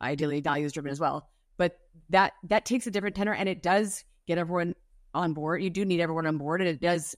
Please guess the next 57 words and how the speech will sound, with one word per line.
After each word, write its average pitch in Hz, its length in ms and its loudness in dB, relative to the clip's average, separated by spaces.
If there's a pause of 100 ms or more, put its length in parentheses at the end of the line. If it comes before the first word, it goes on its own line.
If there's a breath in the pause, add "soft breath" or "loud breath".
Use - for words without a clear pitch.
tend 202 220 2
to 185 60 2
get 175 180 2
everyone 160 300 -2
more, 160 220 0
more 165 280 -2
on 156 100 -2
board 160 200 -2
if 160 60 -6
they 160 80 0
realize 151 480 -2 (320)
we 165 180 -2
could 196 180 -2
be 185 100 4
a 175 80 6
rocket 165 340 -2
ship - 220 -8
going 160 260 -2
here. 160 540 0
Yes, 277 260 4
I'll 151 100 0
get 147 120 -2
on 139 180 -2
board. 123 240 -8 (220)
Yes, 208 260 2
I'll 190 120 4
commit 160 260 -4
to - 100 -10
change 143 260 -6
management. 135 380 -4
Yes, 190 200 2
I'll 202 200 2 (220)
role 165 120 -2
model 151 240 -2
for 147 80 -12
my 143 140 -2
teams. 139 420 -6 (220)
Yes, 208 220 4
I 175 100 4
will 156 100 0
get 156 200 0 (120)
these 160 160 0
cross-functional 156 560 0
groups 151 300 -6
that 147 180 0
are 160 100 0
usually 151 320 -2
kinda 151 220 -2
clunky 151 340 -2
working 156 300 -4
together, 147 240 2
but 147 140 -2
I'll 147 80 0
make 147 160 -4
it 147 80 -4
happen, 147 400 -2
happen. 139 400 -6